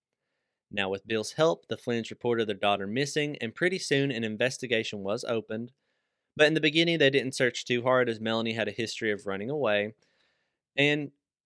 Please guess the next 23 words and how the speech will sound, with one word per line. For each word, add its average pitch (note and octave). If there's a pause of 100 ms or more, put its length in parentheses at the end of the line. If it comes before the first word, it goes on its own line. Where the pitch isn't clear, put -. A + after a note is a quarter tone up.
(580)
also B2+
she B2
suffered A#2
from G#2+
an A2
addiction A2
to G#2+ (300)
alcohol G#2
and -
pills. G#2+ (720)
Bill C3
also B2+
seemed C3
to A2+
openly A#2+
deny A2+
having A2+
any A#2+
relationship G#2
with C#3+
Melanie, D3+ (100)
which A#2
was A2